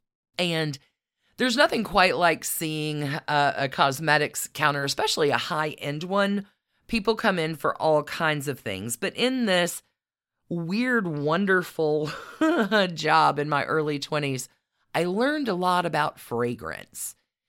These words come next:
If you want the rundown on how all of Coco Chanel's fragrances go, their top notes, their middle notes, their base notes, their heart notes,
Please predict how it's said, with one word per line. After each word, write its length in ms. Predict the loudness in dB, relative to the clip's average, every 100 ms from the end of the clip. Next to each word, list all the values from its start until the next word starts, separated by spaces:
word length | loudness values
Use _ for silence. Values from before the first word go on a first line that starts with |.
| _
If 140 | -6 0
you 120 | 2
want 180 | 2 2
the 100 | -2
rundown 680 | 0 0 0 2 2 2
on 180 | 0 -2
how 220 | 0 -2
all 280 | 0 0 2
of 100 | -2
Coco 320 | -2 -4 -2
Chanel's 640 | -4 -4 -4 -2 -2 -2 -4
fragrances 720 | -2 -2 0 -4 -4 -6 -6
go, 460 | -2 2 2 0 -4 _ _ _ -4
their 160 | -4
top 320 | -2 2 0
notes, 480 | 0 -2 -2 -4 -8
their 180 | -2 -2
middle 300 | 0 0 0
notes, 360 | 0 -2 -4 -6
their 140 | -6
base 480 | -4 -2 -2 -2 -6
notes, 400 | -4 -4 -6 -8
their 220 | -2 -2
heart 320 | 0 -2 -2
notes, 440 | -4 -4 -4 -8